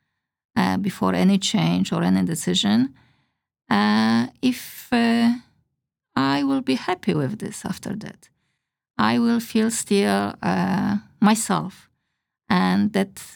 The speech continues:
this situation or this decision is, uh, fitting to my values, uh, which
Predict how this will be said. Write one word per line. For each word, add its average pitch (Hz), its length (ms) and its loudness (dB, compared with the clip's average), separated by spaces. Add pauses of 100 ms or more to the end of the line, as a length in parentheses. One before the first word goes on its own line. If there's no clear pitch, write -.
(880)
this 196 160 4
situation 190 840 2
or 175 120 0
this 196 240 0
decision 185 720 0
is, - 640 -2
uh, 170 420 0
fitting - 400 0
to 196 160 -4
my 180 220 2
values, 208 640 -2 (1120)
uh, - 360 -2 (200)
which - 560 -2